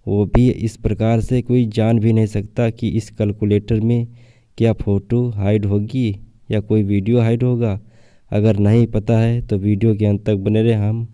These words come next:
इस वीडियो में पूरी जानकारी देने वाले हैं। हम अपनी मोबाइल की स्क्रीन पर आ गए हैं। हम कैलकुलेटर वाले ऑप्शन पे क्लिक करते हैं और हम,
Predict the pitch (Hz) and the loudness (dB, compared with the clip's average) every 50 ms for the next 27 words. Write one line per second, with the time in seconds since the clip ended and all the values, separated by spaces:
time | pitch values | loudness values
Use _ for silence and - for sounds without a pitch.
0 | - - - - - - - - - _ _ - 120 107 - 110 98 110 107 98 | -16 -20 -20 -18 -16 -16 -16 -18 -20 _ _ -4 -4 -2 -2 -2 0 0 0 2
1 | 101 110 110 110 110 113 107 - 87 104 104 107 104 101 - 101 98 - 98 - | 2 2 2 2 2 0 -2 -2 -2 -2 0 0 0 -2 0 -2 -2 -2 -2 -2
2 | 104 101 95 107 107 98 - 101 98 98 101 101 95 92 92 92 87 92 95 92 | -2 -2 -2 -2 -2 -2 0 0 2 2 2 2 2 0 -2 -2 -2 -2 -2 -2
3 | 92 98 92 90 87 87 - - - - _ _ _ _ _ _ _ _ _ _ | -2 -2 -4 -4 -6 -10 -16 -20 -20 -20 _ _ _ _ _ _ _ _ _ _
4 | _ _ _ - - - - - _ _ _ _ _ _ _ _ _ _ _ - | _ _ _ -20 -20 -20 -20 -20 _ _ _ _ _ _ _ _ _ _ _ -16
5 | - - - 110 107 104 104 98 107 - 101 101 101 98 95 95 92 92 98 95 | -12 -6 -2 0 2 2 2 2 2 0 0 0 0 0 0 -2 -2 -2 0 0
6 | 98 95 92 - - 101 95 - - - - 95 98 98 92 - - 95 92 92 | 0 -2 -4 -6 -6 -6 -6 -6 -6 -8 -6 -4 -2 0 2 2 2 2 0 -2
7 | 92 95 95 98 98 101 104 98 104 101 98 101 101 - - 98 92 95 - - | -2 -2 -2 -2 -2 -2 -4 -4 -4 -2 -2 -2 -4 -4 -4 -4 -4 -4 -4 -4
8 | 95 92 95 92 - - - 98 92 92 92 92 95 92 87 90 - - - - | -2 -2 -2 -2 -4 -4 -4 -2 -2 -2 -2 -2 -4 -4 -4 -6 -8 -10 -10 -8
9 | - 98 95 - - 110 107 - - 95 92 92 - - 110 95 - - - 101 | -6 -6 -4 -4 -6 -8 -8 -8 -6 -4 -4 -4 -4 -4 -4 -4 -4 -4 -4 -2
10 | 98 98 101 110 104 - - - - - _ - - - - - - - _ _ | -2 -2 -2 -4 -6 -10 -16 -20 -20 -20 _ -20 -20 -20 -20 -20 -20 -20 _ _
11 | _ - - 107 101 98 98 95 90 95 95 98 98 95 | _ -6 -2 0 2 2 2 0 0 0 0 -2 -2 -4